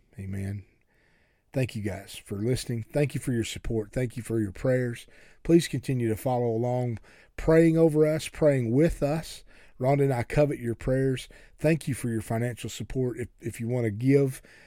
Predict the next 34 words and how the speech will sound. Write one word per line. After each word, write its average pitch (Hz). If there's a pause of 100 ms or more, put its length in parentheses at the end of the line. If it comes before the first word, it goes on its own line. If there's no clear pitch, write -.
(120)
uh, 120
to -
this 123
ministry, 135
it's 110
easy 131
to 113
do. 120
We 117
have 117
all 135
of 127
our 113
giving 117
links 117
on 107
our, 107
on 101
our 101
website, 117
w 120
w 113
w 113
dot 98
living 113
light 113
outdoors 110
dot -
com, 127 (460)
L 127
I 123
V 123
I 117
N 127